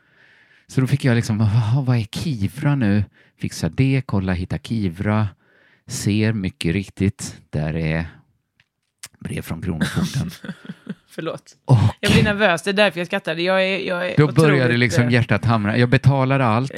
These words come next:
Speaker 2: eh, nervös.
Speaker 1: Insåg, jag har ändå fått en betalningsanmärkning nu.
Speaker 2: Aj då.
Speaker 1: Och bara kände så här, "Har jag riskerat hela mitt husprojekt nu?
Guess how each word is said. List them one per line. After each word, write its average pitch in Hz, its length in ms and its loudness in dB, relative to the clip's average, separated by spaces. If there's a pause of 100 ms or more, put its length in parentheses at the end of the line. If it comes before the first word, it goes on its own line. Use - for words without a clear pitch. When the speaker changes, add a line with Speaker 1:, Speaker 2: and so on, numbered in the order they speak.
(100)
Speaker 2:
eh, - 240 -14
nervös. 151 160 0
Speaker 1:
Insåg, 104 300 -2
jag 95 80 0
har 101 100 2
ändå 98 140 0
fått - 300 0
en 104 100 0
betalningsanmärkning 95 1000 -2
nu. 87 180 2
Speaker 2:
Aj 175 140 0
då. 160 180 -6 (1040)
Speaker 1:
Och 123 120 4
bara 117 140 4
kände 110 200 0
så 104 120 -2
här, 95 200 0 (1300)
"Har 123 180 0
jag 95 180 0
riskerat 110 400 -2
hela 104 440 -4
mitt 95 220 -4
husprojekt - 680 -6
nu? - 160 -6